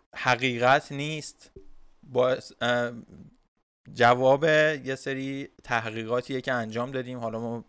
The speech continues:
مرتب کردیم، جمع و جورش کردیم از جاهای مختلف، منابع م-، م-، معتبر و مختلف و یه جاهایش هم ممکنه نظرهای شخصیمون باشه که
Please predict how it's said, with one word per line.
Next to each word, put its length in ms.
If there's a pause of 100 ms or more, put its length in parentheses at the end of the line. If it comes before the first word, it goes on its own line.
مرتب 500
کردیم، 260
جمع 200
و 60
جورش 280
کردیم 540 (560)
از 420
جاهای 300
مختلف، 420
منابع 380
م-، 220 (100)
م-، 160 (220)
معتبر 800
و 160
مختلف 640 (640)
و 400 (380)
یه 220
جاهایش 400
هم 120
ممکنه 300
نظرهای 380
شخصیمون 480
باشه 260
که 360